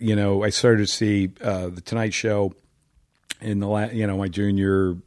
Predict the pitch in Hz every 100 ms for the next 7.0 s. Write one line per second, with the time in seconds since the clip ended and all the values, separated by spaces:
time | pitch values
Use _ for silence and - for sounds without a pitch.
0 | _ - 110 95 90 85 87 87 90 82
1 | - 104 92 92 95 - - - - -
2 | - 107 107 107 82 101 95 - 110 92
3 | 92 90 90 87 87 - 90 87 87 87
4 | 85 92 87 85 82 92 - 98 92 87
5 | - - - 160 147 139 127 113 - _
6 | 127 123 131 143 127 113 - - -